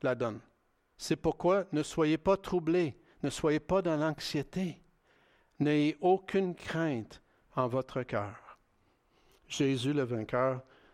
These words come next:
veut te donner sa paix, sa paix parfaite. J'aimerais vous lire quelques pages en terminer,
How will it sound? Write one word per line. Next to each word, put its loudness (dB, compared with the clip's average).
veut -2
te -6
donner -2
sa -4
paix, -10
sa -6
paix -6
parfaite. -8
J'aimerais 2
vous 0
lire 0
quelques 0
pages 0
en -2
terminer, -2